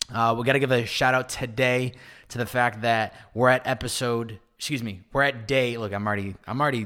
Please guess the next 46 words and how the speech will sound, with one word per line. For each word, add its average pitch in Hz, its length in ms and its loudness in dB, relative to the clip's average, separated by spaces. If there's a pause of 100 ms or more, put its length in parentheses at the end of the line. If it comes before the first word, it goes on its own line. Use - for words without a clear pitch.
(120)
lost 101 520 -2
in 101 100 -8
the 95 60 -8
sauce 101 380 -2
because 95 240 -8
I'm 92 320 -12 (260)
now 110 220 -6
repeating 101 380 -6
myself. 98 400 -8 (500)
Um, 123 400 2 (100)
we 135 140 -2
are 156 80 4
at 151 140 0
day 131 140 -2
thirty-seven 117 580 -4
of 120 80 -8
the 117 80 -4
quarantine 113 480 -4
here 107 160 -6
in 107 80 -4
L 101 180 -4
A, 107 220 -2
so 110 260 -4
that's, 101 300 -4
that's 107 180 -10
good. 110 240 -4
I 117 80 -4
hope 104 280 -6 (420)
you 107 100 -10
guys 101 220 -2
and 104 60 -6
gals 98 200 0
are 92 80 -4
hel-, 101 320 -4
happy 104 560 -4
and 95 260 -10
safe 117 440 -6
wherever 98 280 0
you 98 180 -4
are 98 60 -2
in 95 60 -4
the 95 80 -8
world 95 240 -6
dealing 98 260 -6
with 95 140 -10
this. 113 320 -8